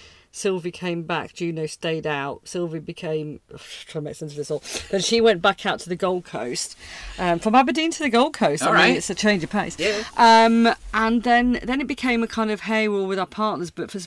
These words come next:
Speaker 1: for Baz, it just wasn't, there's something, there was obviously a key thing missing, and high limits games, high stakes games usually, or
Speaker 2: Yeah,
Speaker 1: le-,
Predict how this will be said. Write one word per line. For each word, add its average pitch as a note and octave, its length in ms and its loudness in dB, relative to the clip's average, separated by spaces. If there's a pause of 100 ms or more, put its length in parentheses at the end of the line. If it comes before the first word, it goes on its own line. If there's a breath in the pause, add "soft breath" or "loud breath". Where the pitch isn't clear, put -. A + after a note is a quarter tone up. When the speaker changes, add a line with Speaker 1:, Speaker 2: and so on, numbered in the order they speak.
Speaker 1:
for - 140 -10
Baz, G#3 300 -4
it F3 100 -6
just G3 180 -8
wasn't, F#3 460 -6
there's F3+ 160 -10
something, F#3+ 320 -8
there B2 40 -6
was E3+ 120 -8 (100)
obviously F#3 300 -8
a - 20 -8
key F#3 220 -10
thing F3 160 -4
missing, E3 280 -8
and D3+ 120 -8 (400 loud breath)
high C#4 280 -4
limits B3+ 640 -2
games, - 500 -8
high D#4+ 280 0
stakes - 440 -2
games C#3+ 400 -6
usually, C#3 400 -8
or D3+ 200 -6
Speaker 2:
Yeah, - 100 -6
Speaker 1:
le-, F#3+ 80 0